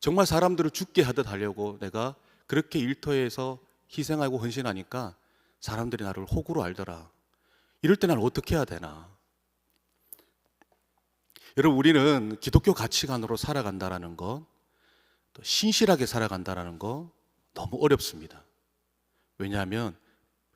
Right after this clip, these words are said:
이 세상에서 악인들이 만든 질서와 세상의 악인들의 그 삶의 모습과 너무나도 다르기 때문에 우리는,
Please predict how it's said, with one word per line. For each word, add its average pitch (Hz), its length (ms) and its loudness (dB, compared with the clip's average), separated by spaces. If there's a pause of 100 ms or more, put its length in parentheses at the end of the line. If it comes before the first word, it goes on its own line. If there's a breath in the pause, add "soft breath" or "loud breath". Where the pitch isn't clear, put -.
(240)
이 107 100 -10
세상에서 165 840 6
악인들이 151 440 2
만든 95 600 -4
질서와 87 680 -6 (540 soft breath)
세상의 156 460 2
악인들의 139 560 2
그 113 100 -2
삶의 101 300 -6
모습과 95 540 -12
너무나도 120 420 0
다르기 87 300 -8
때문에 78 440 -16 (600 soft breath)
우리는, 127 420 2